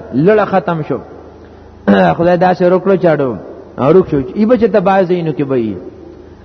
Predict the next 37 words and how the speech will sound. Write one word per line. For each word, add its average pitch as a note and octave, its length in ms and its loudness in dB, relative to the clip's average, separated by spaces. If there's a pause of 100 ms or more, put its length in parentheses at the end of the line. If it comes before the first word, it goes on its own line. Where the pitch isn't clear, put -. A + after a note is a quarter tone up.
ادا F3 300 2
منګ F#3+ 320 2
کو G#3 100 0
نه، F#3+ 140 2
هغه F3+ 100 2
به F#3 100 2
منګ E3+ 340 -2
کو E3+ 80 2
له D3+ 100 2
به D3 180 0 (160)
<clears throat> D#3+ 220 0
شګي D#3+ 260 2
دمولې. A#2 420 0 (560)
ای D3+ 140 4
به E3 140 4
منګ D#3+ 320 2
کان F3 200 0
پکې C#3+ 160 -4
نشته. A#2 360 -8 (640)
هغه D3+ 260 0
دو D3+ 180 0 (280)
<laughs> D#3 340 -2
شیخ D#3 180 2
القرآن D#3 520 0
خبره D3 340 -2
و. A#2+ 120 0 (1400)
وی D3 100 4
یو E3 140 4
پیرال F#3 360 2
تر F3+ 140 0
راغی. E3 400 0 (1040)
وی F#3 300 4
زه F#3+ 120 2
یو G#3 140 4
دکان F#3 340 0
کې F#3 80 -4
ناستم. G3 600 -2